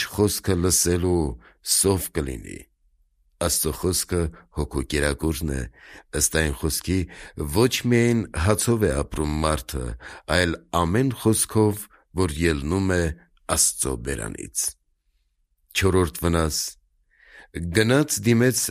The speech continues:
այդ երկրի քաղաքացիներից մեկին», այսինքն՝ սատանային, որ դժոխքի քաղաքակիցն է, «հարեց և ծառայեց նրան», ըստ այն խոսքի, «Ով մեղքեր է գործում, մեղքերի ծառան է»,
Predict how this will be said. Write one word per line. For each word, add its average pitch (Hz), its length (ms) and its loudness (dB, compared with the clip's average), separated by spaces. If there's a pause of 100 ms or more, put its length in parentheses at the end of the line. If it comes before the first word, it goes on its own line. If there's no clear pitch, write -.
(100)
այդ 101 240 2
երկրի 95 420 0
քաղաքացիներից 90 920 0
մեկին», 78 440 -2
այսինքն՝ 95 560 -2 (400)
սատանային, 87 800 2 (400)
որ 87 240 0
դժոխքի 95 640 0 (220)
քաղաքակիցն 95 920 0
է, 62 120 -6 (560)
«հարեց 104 560 4
և 113 180 2
ծառայեց 120 560 2
նրան», 78 380 2
ըստ 76 240 -2
այն 80 180 2
խոսքի, 76 440 -2 (460)
«Ով 110 400 4
մեղքեր 101 480 2
է 101 100 6
գործում, 98 540 2 (320)
մեղքերի 92 540 2
ծառան 85 420 2
է», 71 120 -4